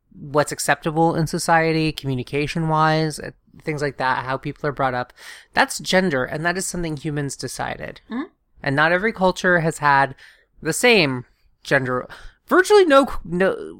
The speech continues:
Speaker 1: gender roles have changed wildly throughout history
Speaker 2: Of course.
Speaker 1: from culture to culture.
Speaker 2: Of course.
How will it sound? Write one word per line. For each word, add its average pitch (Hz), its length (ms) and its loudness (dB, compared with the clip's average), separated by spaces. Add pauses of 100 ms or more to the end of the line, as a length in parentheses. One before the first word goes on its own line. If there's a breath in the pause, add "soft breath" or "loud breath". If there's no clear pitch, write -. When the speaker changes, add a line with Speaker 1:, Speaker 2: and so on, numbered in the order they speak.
(120)
Speaker 1:
gender 269 340 2
roles 180 640 0 (400)
have 165 180 0
changed 139 540 0 (120)
wildly 135 1120 -2 (220)
throughout 135 300 2
history 131 500 -4
Speaker 2:
Of - 60 -8
course. - 360 -8
Speaker 1:
from 151 180 2
culture 135 340 -2
to - 60 -10
culture. - 440 -10
Speaker 2:
Of - 100 -10
course. - 420 -10